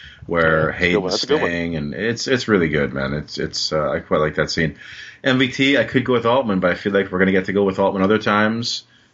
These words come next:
Speaker 1: Whenever,
Speaker 2: Oh, yeah.
Speaker 1: whenever Gould's on point, I gotta go Gould.
Speaker 2: Yeah,
Speaker 1: I gotta
Speaker 2: yeah,
Speaker 1: go
Speaker 2: this
Speaker 1: Gould.
Speaker 2: is, without a doubt, this is the,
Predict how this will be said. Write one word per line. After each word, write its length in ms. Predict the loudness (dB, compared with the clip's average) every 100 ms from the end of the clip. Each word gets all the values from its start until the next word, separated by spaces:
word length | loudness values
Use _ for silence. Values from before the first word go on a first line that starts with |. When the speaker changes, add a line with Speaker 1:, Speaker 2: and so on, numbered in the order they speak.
| _ -6
Speaker 1:
Whenever, 440 | 0 2 2 2
Speaker 2:
Oh, 40 | 0
yeah. 40 |
Speaker 1:
whenever 300 | 0 2 0
Gould's 360 | 0 0 0 0
on 240 | 0 0
point, 400 | 0 2 2 0 -6 _
I 100 | -6
gotta 340 | -4 0 2 0
go 180 | 0 -4
Gould. 420 | -2 -4 -6 -10 -20 _ _ _ _ -6
Speaker 2:
Yeah, 180 | -4 -4
Speaker 1:
I 80 | -4
gotta 220 | -2 0
Speaker 2:
yeah, 40 | 0
Speaker 1:
go 60 |
Speaker 2:
this 200 | 0 0 2
Speaker 1:
Gould. 120 | 0
Speaker 2:
is, 200 | -2 -12 _ _ _ _ _ _ _ _ _
without 340 | 0 2 4 2
a 60 |
doubt, 340 | 0 0 -2 -6
this 180 | -10
is 260 | -6 -6 -6
the, 500 | -8 -4 -4 -4 -8